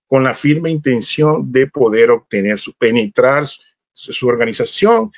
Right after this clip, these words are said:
de extraer datos, de comprometer de sus datos, de ejecutar algún ransomware para luego pedir un rescate.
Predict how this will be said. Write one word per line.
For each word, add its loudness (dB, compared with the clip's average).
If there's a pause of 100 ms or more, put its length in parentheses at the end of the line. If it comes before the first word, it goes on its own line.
(120)
de 0
extraer 2
datos, 0
de 0
comprometer 0
de 0
sus -8
datos, 0
de 2
ejecutar -2
algún 0
ransomware 0
para 0
luego 0
pedir -2
un -4
rescate. -6